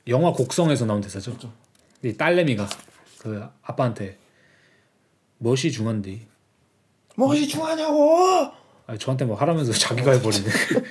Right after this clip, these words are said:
Speaker 1: 아무튼 "멋이 중한디?"
Speaker 2: 네.
Speaker 1: 이 상은 이제 뭐랄까 잊혀진 우리의 뭔가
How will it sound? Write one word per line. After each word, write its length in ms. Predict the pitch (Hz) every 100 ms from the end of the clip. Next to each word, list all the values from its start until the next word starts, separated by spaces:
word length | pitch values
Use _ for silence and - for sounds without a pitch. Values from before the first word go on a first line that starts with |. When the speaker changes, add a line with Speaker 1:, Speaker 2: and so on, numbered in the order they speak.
| -
Speaker 1:
아무튼 280 | 147 156 139
"멋이 240 | 165 190 170
중한디?" 460 | 156 160 123 104 -
Speaker 2:
네. 240 | 131 123 127
Speaker 1:
이 120 | 196
상은 460 | 202 220 220 226 160
이제 320 | 160 165 - - -
뭐랄까 320 | 147 170 170
잊혀진 520 | 143 139 - 254 214 160
우리의 360 | 147 156 147
뭔가 260 | 127 131